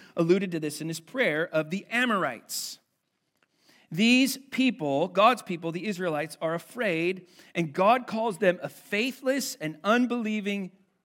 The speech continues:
generation. It's a summary of all those verses, who would pass away and not see the promised land, but their kids would.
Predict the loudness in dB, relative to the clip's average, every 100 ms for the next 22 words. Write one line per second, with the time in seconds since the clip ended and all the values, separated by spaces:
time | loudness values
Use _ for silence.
0 | -12 -2 0 0 -2 -6 -10 -12 -14 -20
1 | -20 -16 -10 -6 -6 -6 -8 -6 -6 -4
2 | -6 -8 -10 -12 -16 -18 -18 -18 _ _
3 | _ -2 0 0 -4 -4 -2 -4 -6 -6
4 | -8 -8 -14 -20 _ _ -10 -4 0 -2
5 | -4 -6 -6 -6 -6 -6 -8 -10 -10 -10
6 | -12 -8 -10 -10 -12 -12